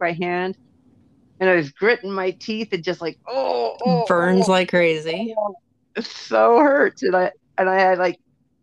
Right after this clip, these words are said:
Speaker 1: just gritting my teeth and just, "Argh."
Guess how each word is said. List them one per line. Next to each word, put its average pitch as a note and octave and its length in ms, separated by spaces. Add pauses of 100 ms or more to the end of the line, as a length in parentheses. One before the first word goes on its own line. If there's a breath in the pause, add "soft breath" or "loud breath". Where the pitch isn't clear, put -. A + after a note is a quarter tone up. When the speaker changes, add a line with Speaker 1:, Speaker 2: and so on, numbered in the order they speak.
(140)
Speaker 1:
just E3 300
gritting G3+ 280
my F3+ 160
teeth G#3 420
and F3 160
just, E3 280
"Argh." D3 760